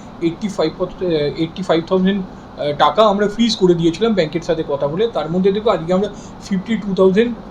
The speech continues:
তাকে তার অ্যাকাউন্টে ফেরত দিতে পেরেছি as per getting court order। এইরকমই আর একটা ইনসিডেন্ট, যেখানে একটি ছেলে ভুল করে তাকে কোনো একটা অ্যাপসের মাধ্যমে বোকা বানিয়ে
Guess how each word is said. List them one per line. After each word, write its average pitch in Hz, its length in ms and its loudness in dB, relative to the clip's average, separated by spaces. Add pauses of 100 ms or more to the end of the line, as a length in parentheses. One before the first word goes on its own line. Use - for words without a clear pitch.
তাকে 160 260 2
তার 175 140 0
অ্যাকাউন্টে 175 400 2
ফেরত 165 240 -2
দিতে 175 200 0
পেরেছি 160 300 -4
as 175 200 0
per 180 60 2 (100)
getting 156 200 -6 (100)
court 151 180 -2
order। 104 220 0 (640)
এইরকমই 247 400 4
আর 214 80 6
একটা 196 160 2
ইনসিডেন্ট, 202 380 0
যেখানে 190 280 0
একটি 185 260 -2
ছেলে 170 240 2
ভুল 170 260 0
করে 196 280 4 (360)
তাকে 190 260 2 (460)
কোনো 180 140 4
একটা 180 200 4
অ্যাপসের 147 360 2
মাধ্যমে 180 460 2 (180)
বোকা 156 280 0
বানিয়ে 165 400 0